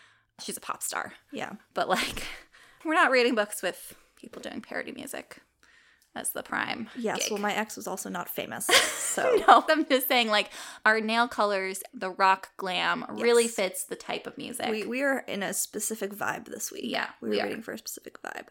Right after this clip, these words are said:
Speaker 2: yes.
Speaker 1: Okay, so one of the very first romance books I read, which we'll talk about first, is the Happily Ever Playlist.
Speaker 2: Happy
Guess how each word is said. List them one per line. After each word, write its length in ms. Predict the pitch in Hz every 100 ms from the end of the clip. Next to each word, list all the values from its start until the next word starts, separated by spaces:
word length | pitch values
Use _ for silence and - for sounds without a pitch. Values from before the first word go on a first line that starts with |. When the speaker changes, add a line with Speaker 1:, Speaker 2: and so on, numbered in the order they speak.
| _
Speaker 2:
yes. 420 | - - - - -
Speaker 1:
Okay, 200 | 226 208 -
so 480 | - 214 180 175 -
one 200 | 202 262
of 60 |
the 60 | 294
very 220 | 180 190
first 240 | 208 214
romance 280 | 190 180 196
books 260 | 190 180 -
I 80 | 165
read, 480 | 165 - - 277 262 - -
which 200 | 226 -
we'll 120 | 175
talk 260 | - - -
about 160 | 202
first, 320 | - 226 - -
is 100 | 202
the 60 |
Happily 360 | - 180 - 214
Ever 160 | 247 262
Playlist. 640 | - - - 302 - - -
Speaker 2:
Happy 400 | 269 277 294